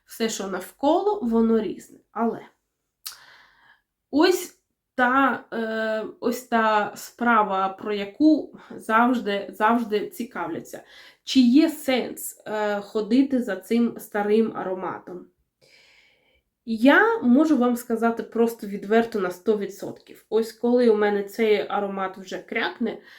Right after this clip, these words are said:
я піду та куплю то, що є у магазині наразі.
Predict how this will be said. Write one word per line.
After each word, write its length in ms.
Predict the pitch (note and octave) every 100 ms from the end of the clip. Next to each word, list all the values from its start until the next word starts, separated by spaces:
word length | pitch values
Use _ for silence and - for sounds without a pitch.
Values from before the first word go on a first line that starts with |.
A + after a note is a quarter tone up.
| - -
я 300 | G#3 B3 E4
піду 340 | - A#3 C4+
та 120 | C4+
куплю 380 | A3+ A3+ - A3
то, 440 | A3 A#3+ D4+ F#4+ -
що 220 | - A3+
є 300 | G3 G#3+ B3+
у 260 | C4+ A3
магазині 960 | A3 G#3 G#3 G3+ G#3+ G3 F3+ G3+ C#4 - _ _ -
наразі. 600 | G#3 G3+ C#3+ F3 E3+